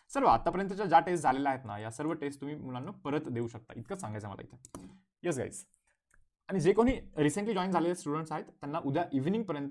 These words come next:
आयडी पासवर्ड मिळून जाईल. आता राहिला प्रश्न, हे सर्व टेस्ट कशा द्यायच्या, लॉग इन कसं करायचं, टेस्टचं ॲनालिसिस वगैरे कसं करायचं, तर त्याचा एक सेपरेट व्हिडिओ बनवण्यात आलेला आहे.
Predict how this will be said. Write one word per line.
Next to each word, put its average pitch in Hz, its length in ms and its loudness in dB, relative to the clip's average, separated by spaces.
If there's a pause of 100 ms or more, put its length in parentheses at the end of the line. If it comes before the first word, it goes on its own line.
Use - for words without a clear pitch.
(140)
आयडी 139 240 2
पासवर्ड 156 380 0
मिळून 117 240 0
जाईल. - 240 -10 (800)
आता 151 140 4
राहिला 156 220 6
प्रश्न, 196 320 0 (440)
हे 175 80 -2
सर्व 180 180 2
टेस्ट 190 340 -2
कशा 160 200 0
द्यायच्या, 143 280 0
लॉग 139 220 2
इन 156 100 -4
कसं 151 180 -6
करायचं, 127 380 -4 (280)
टेस्टचं 151 240 -2
ॲनालिसिस 151 380 0
वगैरे 170 220 -2
कसं 127 200 -6
करायचं, 104 320 -6 (440)
तर 165 40 8
त्याचा 175 240 10
एक 240 120 4
सेपरेट 196 360 4
व्हिडिओ 185 240 4
बनवण्यात 151 380 2
आलेला 117 240 0
आहे. 117 200 0